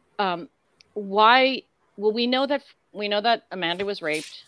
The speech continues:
by a hundred maniacs, and that's how Freddy came to be. We know that he was given up for adoption. We, we know from the films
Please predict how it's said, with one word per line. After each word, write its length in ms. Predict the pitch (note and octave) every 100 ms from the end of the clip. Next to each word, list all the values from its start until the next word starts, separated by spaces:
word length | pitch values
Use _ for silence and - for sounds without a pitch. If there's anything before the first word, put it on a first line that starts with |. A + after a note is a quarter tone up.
| - -
by 100 | E3
a 60 |
hundred 280 | E3 E3+ F3
maniacs, 600 | E3 D#3+ D#3+ E3 D#3+ -
and 160 | - D3+
that's 460 | D3 D3+ - - - - - _ _ _ - _ _ _
how 200 | - E3
Freddy 300 | - F3+ E3
came 260 | - E3+ D#3
to 100 | D3+
be. 340 | C#3+ C#3+ E3 _ - -
We 100 | F#3
know 140 | F#3
that 120 | F3+ F#3
he 80 |
was 120 | F3+ -
given 240 | F#3+ F3+
up 160 | E3+ -
for 120 | F3+
adoption. 460 | E3 D#3 D#3 - E3+
We, 360 | E3+ D3+ F3 -
we 160 | E3+ E3+
know 220 | F3 F3+
from 180 | - G#3+
the 80 |
films 520 | G3+ G3+ E3+ E3 E3